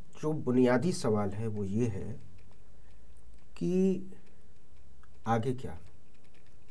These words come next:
कैसे ले जाएंगे इस लड़ाई को? अब आपके पास नौकरी नहीं है, काम नहीं है, आपको लगता है कि जो मौजूदा हालात है टेलीविजन मीडिया का,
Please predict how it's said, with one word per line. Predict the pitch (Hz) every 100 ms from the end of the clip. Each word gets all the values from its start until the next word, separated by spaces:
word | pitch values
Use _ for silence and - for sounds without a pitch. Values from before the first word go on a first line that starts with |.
| -
कैसे | 123 120 156
ले | 123
जाएंगे | 110 101 98 98 98
इस | 107 - - - - - - - 127
लड़ाई | 123 113 120
को? | - 127 -
अब | 139
आपके | 113 -
पास | 139 120 110 - - - - - - - -
नौकरी | 120 123 165
नहीं | 117 95
है, | 87 80 95 - - - - -
काम | 104 113 135
नहीं | 101 92 85
है, | 95 113 - - - - - - -
आपको | 147 -
लगता | 135 135 135 165
है | 156 151
कि | 151 147 143 139 139 - - - - -
जो | 131
मौजूदा | 147 143 131 147
हालात | 165 131 123 131 147
है | - 104 92 - -
टेलीविजन | 127 123 127 135
मीडिया | 117 107 113 117
का, | 113 -